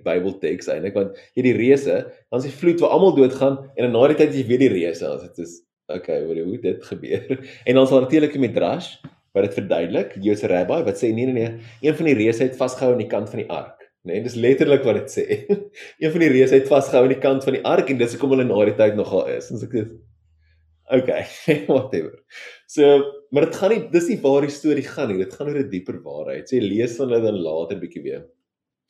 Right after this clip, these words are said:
So, hierdie afstammelinge dan van die Nephilim, van die, van die hemelse wesens, nê, was bekend vir hulle reus-,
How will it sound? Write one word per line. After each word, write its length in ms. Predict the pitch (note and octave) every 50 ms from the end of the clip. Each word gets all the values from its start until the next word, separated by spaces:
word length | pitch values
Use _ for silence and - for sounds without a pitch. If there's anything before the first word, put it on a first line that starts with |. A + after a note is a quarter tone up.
| _ _ G2+
So, 400 | - - C3+ C3+ C3+ A#2 - - - - - - - _ _ _ _ _ -
hierdie 280 | C3+ F#3 B3 - - -
afstammelinge 840 | F3 F#3 - - - - F#3 E3 D3+ C3+ A#2 G2+ F2+ E2+ E2 E2 E2
dan 400 | E2 D2+ B1+ C2 C#2 C2+ C2+ _ _ _ -
van 160 | C3 B2 B2+
die 100 | B2+ A#2
Nephilim, 560 | G#2+ F2+ F2+ - - - F#2+ D#2+ C#2+ C#2+ D2 -
van 120 | - A2+ A#2
die, 160 | A2+ G#2+ - - - _ _ _ -
van 100 | B2 A#2+
die 120 | A2 F#2
hemelse 320 | F2+ E2+ F#2+ G2+ A#2+ G#2 D#2
wesens, 520 | D2+ D2 D#2 - - C2+ C2 C2 - -
nê, 200 | C#2 C#2 F2 G#2+ A2 - _ _ _ _ - G2
was 140 | G#2+ G#2+ -
bekend 360 | B2+ - - D3+ D3 D3 D3
vir 80 | - C3
hulle 160 | A#2 A2 G2+ F2+
reus-, 360 | F2 A2 C3 C3+ C3 -